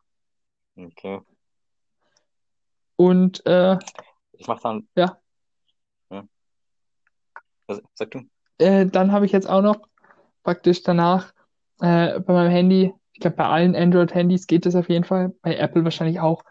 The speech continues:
Speaker 2: äh,
Speaker 1: Mhm.
Speaker 2: dieses Digital Balance oder wie heißt es auf Deutsch? Digitales
Speaker 1: Mhm.
Speaker 2: Wohlbefinden oder so?
Speaker 1: Ja,
Speaker 2: Ja,
Speaker 1: genau.
Speaker 2: genau.
Speaker 1: Hab ich dann
Speaker 2: Und
Speaker 1: gegoogelt.
Speaker 2: das verwende ich jetzt sogar und hab meine tägliche Zeit bei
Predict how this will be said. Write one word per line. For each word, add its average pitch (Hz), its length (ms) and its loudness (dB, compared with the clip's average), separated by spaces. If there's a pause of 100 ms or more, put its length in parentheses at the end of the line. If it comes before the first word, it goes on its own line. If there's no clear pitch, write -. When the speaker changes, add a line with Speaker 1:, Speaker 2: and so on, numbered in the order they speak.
(480)
Speaker 2:
äh, 165 320 0
Speaker 1:
Mhm. 170 60 -10 (140)
Speaker 2:
dieses 160 540 0 (360)
Digital 170 600 2
Balance 175 800 0
oder 156 560 0 (220)
wie 180 120 4
heißt 185 200 0
es 185 60 2
auf 175 140 -2
Deutsch? 180 320 2 (100)
Digitales 180 520 2
Speaker 1:
Mhm. 175 60 6
Speaker 2:
Wohlbefinden 226 580 2
oder 233 140 2
so? 233 280 0 (1300)
Speaker 1:
Ja, 202 100 -6
Speaker 2:
Ja, 180 120 2
Speaker 1:
genau. 180 240 0
Speaker 2:
genau. - 20 -6 (280)
Speaker 1:
Hab - 100 -12
ich - 60 -20
dann 190 100 -12
Speaker 2:
Und 180 320 4 (180)
Speaker 1:
gegoogelt. 190 140 -6
Speaker 2:
das 180 260 -2
verwende 180 380 2
ich 208 80 -4
jetzt 196 180 0
sogar 202 380 0 (360)
und 175 180 2
hab 180 200 -2
meine 175 280 0
tägliche 175 560 0
Zeit 175 420 -6
bei 180 520 -4